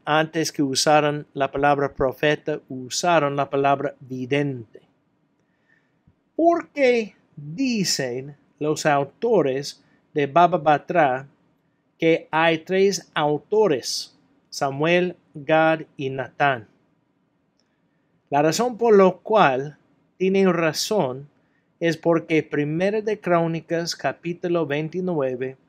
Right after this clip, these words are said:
veintinueve, menciona tres autores.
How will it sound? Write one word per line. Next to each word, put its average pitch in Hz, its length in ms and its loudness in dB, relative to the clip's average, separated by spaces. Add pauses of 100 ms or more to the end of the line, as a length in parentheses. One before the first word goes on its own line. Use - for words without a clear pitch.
(420)
veintinueve, 147 920 0
menciona 139 640 -4
tres 156 580 -4
autores. 131 880 -4